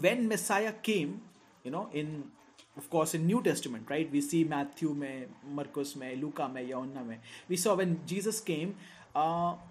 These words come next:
actually many of the common people accepted Jesus। सामान्य लोगों में से बहुत से लोगों ने, सिंपल पीपल ने, जो ज़्यादा पढ़े लिखे भी नहीं थे, but they understood, मतलब उन्हें, उन्हें कॉमन सेंस था उनके पास,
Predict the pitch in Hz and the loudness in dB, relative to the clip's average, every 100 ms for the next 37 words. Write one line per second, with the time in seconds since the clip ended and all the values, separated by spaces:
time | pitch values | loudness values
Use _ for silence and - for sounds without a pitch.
0 | - - 156 208 - 247 254 196 175 170 | -20 -2 0 0 -2 0 0 0 2 4
1 | 180 254 285 220 240 240 - - 180 180 | 4 4 4 4 4 4 0 0 6 8
2 | 220 247 226 - 226 180 - - 180 - | 6 2 0 4 4 4 2 2 0 2
3 | 185 156 - 135 - 95 - - - _ | 0 0 -2 -4 -6 -8 -8 -10 -18 _
4 | _ _ - - 160 151 156 185 220 214 | _ _ -8 2 4 4 2 2 4 4
5 | 175 170 185 180 175 175 139 147 - 165 | 4 4 4 2 -2 -4 -2 -6 -4 -2
6 | 139 131 135 165 180 - - - - 202 | -2 -2 -4 -6 -8 -16 -20 -8 4 4
7 | 196 208 214 170 160 147 139 170 165 175 | 6 2 2 0 0 -2 -2 -4 -2 0
8 | 180 180 - - - 170 143 143 147 156 | 2 0 -6 -16 -8 0 2 2 0 0
9 | 147 175 185 180 190 185 165 147 - 165 | 0 2 2 2 0 2 -2 -4 -2 -4
10 | 170 - - 175 175 - 214 240 - 165 | -4 -14 -2 0 0 2 2 2 2 2
11 | 170 196 - - 190 175 175 156 156 156 | 6 4 4 6 4 4 -4 -4 -2 -2
12 | 165 170 175 175 185 180 170 - 160 175 | 0 -2 0 0 0 -2 -6 0 2 2
13 | 196 196 147 - - 143 139 147 135 156 | 0 -2 -2 -4 -6 -8 -6 -6 -2 -2
14 | 160 | -4